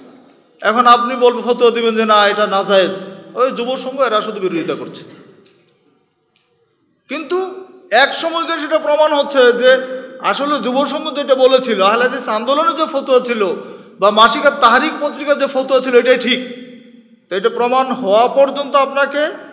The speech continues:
কি করতে হবে? সবর করতে হবে। আপনাকে সবরের সাথে মানুষের কাছে দাওয়াতটা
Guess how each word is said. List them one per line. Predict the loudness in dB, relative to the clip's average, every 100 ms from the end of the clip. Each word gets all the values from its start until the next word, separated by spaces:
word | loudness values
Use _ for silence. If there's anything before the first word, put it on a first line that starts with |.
| -12
কি | -4
করতে | -2 -2
হবে? | -4
সবর | -2 -4
করতে | -4 -8 -10
হবে। | -10 -14 -18 -20 -20 _ _ _ _ _ _ _ -12
আপনাকে | -4 -2 2 2 2 -2 -10 -16 -20 -20 _ _ _ -20 -20 _ _
সবরের | -8 0 6 6 6
সাথে | 2 -2 0 0 0 -6 -6
মানুষের | -4 -4 -6
কাছে | -6 -4
দাওয়াতটা | -2 0 0 -2 -2